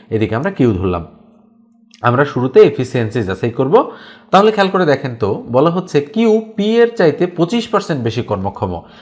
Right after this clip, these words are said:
আচ্ছা, পঁচিশ পার্সেন্ট মানে কি? মানে হচ্ছে পঁচিশ ভাগ একশো। পঁচিশ পার্সেন্ট মানে উপরে পঁচিশ, তার নিচে একশো। আমরা যদি কাটাকাটি করি, উপরে পঁচিশ একে পঁচিশ, চার পঁচিশে একশো, তার মানে এক ভাগ চার। তাহলে দুইটা জিনিসের সমষ্টি কত? চার আর একে পাঁচ।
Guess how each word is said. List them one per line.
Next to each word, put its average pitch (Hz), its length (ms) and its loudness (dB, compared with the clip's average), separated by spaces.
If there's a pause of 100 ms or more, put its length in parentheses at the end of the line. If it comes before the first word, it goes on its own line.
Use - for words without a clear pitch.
(100)
আচ্ছা, 156 160 2
পঁচিশ 190 400 0
পার্সেন্ট 185 340 -4
মানে 156 220 0
কি? 170 160 -6 (260)
মানে 113 160 -2
হচ্ছে 117 200 -4
পঁচিশ 117 360 -4 (100)
ভাগ 135 160 -2
একশো। 98 260 -6 (180)
পঁচিশ 113 280 -6
পার্সেন্ট 120 340 -4
মানে 127 200 -2 (360)
উপরে 120 240 0
পঁচিশ, 117 340 -4
তার 101 180 -4
নিচে 95 180 -8
একশো। 95 240 -6
আমরা 117 140 -2
যদি 123 200 -6
কাটাকাটি 143 420 -2
করি, 165 240 -2 (400)
উপরে 110 300 -2
পঁচিশ 120 280 -4
একে 120 220 -4
পঁচিশ, 143 300 -4 (100)
চার 104 200 -2
পঁচিশে 104 360 -8
একশো, 95 320 -8
তার 107 180 -6
মানে 127 200 -4
এক 104 240 -4
ভাগ 254 240 -4
চার। - 180 -2 (460)
তাহলে 190 240 4 (360)
দুইটা 190 320 4
জিনিসের 156 580 0 (440)
সমষ্টি 156 440 0
কত? 170 160 -2 (140)
চার 117 140 2
আর 104 140 0
একে 98 200 -6
পাঁচ। 92 180 -4